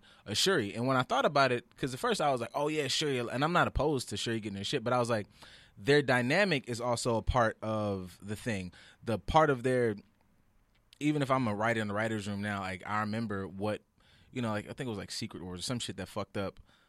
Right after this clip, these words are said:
uh, and made him, or was it, like, Avengers versus X? Something when he was getting into it, doesn't matter.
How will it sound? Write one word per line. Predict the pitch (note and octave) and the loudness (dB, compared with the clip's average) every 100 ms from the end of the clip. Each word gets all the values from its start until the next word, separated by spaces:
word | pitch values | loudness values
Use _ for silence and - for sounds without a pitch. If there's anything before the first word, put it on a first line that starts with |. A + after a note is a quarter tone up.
| _ _ | _ _
uh, | G2 F#2 F2+ | -4 -2 -6
and | - F#2+ | -6 -6
made | G#2+ A2 | -4 -2
him, | A2 G2 G2 - _ | -4 -4 -6 -10 _
or | F#2+ F2+ | -10 -10
was | G#2 A#2 | -10 -14
it, | F#2+ | -14
like, | F2 - | -16 -16
Avengers | E2 F#2 F2+ | -12 -10 -10
versus | E2 F2 - | -12 -14 -14
X? | F2 - | -12 0
Something | A3+ A#3 E3 A#2+ G2+ | 2 2 0 -2 -6
when | G#2+ | -4
he | A2+ | -2
was | A#2+ G#2+ | -2 -2
getting | A2 A2 | -4 -4
into | G#2 A2 G2+ | -4 -4 -2
it, | |
doesn't | A#2 G2 | -2 -4
matter. | F2 | -8